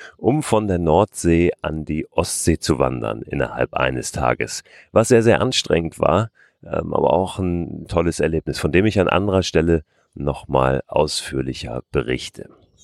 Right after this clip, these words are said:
Als ich dann wieder zu Hause war, habe ich leider festgestellt, dass bei der Aufnahme des Gesprächs mit Sophie und Roman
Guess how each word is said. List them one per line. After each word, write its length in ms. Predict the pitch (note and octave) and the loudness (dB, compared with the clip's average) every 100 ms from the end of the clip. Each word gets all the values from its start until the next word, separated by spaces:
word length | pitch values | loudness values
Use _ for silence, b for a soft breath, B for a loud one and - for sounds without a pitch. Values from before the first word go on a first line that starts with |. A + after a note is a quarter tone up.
| _ | _
Als 240 | - F#3 - | 0 0 -2
ich 160 | F#2 | -4
dann 240 | - D#2+ A#2+ | -2 0 0
wieder 200 | A#2 G#2+ | 0 0
zu 200 | - - | -2 0
Hause 320 | F#2+ G#2+ F#2 | 2 2 2
war, 160 | D2+ E2+ | 2 4
habe 140 | D#2+ | 2
ich 120 | - | 0
leider 240 | B1 E2 F#2+ | 0 2 2
festgestellt, 600 | F#2+ - E2+ - D#2+ D#2+ | 0 -2 -4 0 0 0
dass 100 | - | -2
bei 140 | D2+ | 0
der 180 | D2 - | 0 2
Aufnahme 600 | F#2+ A2 - G2 C#2 B1+ | 2 2 2 0 2 0
des 200 | - - | -2 -6
Gesprächs 600 | - - - - - - | -6 -6 -4 -4 -6 -6
mit 180 | C#2 - | -8 -4
Sophie 480 | - - - C2+ C#2 | -4 -4 -4 -2 -2
und 320 | C#2 B1 - | -2 -4 -4
Roman 500 | C2 D#2+ D2+ B1+ B1+ | 0 2 4 2 0